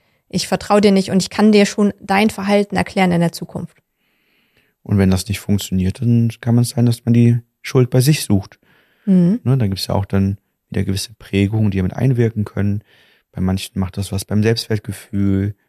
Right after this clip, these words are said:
Speaker 2: fühlen sich nicht gut genug, nicht, nicht gesehen genug, sagen, „Mensch, ich bin es nicht wert“,
Speaker 1: Ja.
Speaker 2: dass man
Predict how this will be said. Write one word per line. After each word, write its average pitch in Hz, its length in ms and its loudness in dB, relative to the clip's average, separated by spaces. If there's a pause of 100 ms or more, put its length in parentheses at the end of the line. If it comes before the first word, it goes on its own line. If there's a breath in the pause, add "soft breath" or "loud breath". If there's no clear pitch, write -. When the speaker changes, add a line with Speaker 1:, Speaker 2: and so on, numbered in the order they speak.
(100)
Speaker 2:
fühlen 104 240 -2
sich 95 160 -6
nicht 95 160 -6
gut - 220 -6
genug, 104 540 -2 (540)
nicht, - 320 -10
nicht 101 160 -6
gesehen 95 400 0
genug, 98 280 -2
sagen, 95 200 -4
„Mensch, 92 160 -6
ich 104 100 -10
bin 101 120 -2
es 95 120 -6
nicht 92 200 -6
wert“, 117 400 0 (360 soft breath)
Speaker 1:
Ja. 170 180 -6
Speaker 2:
dass - 200 -8
man 104 320 -2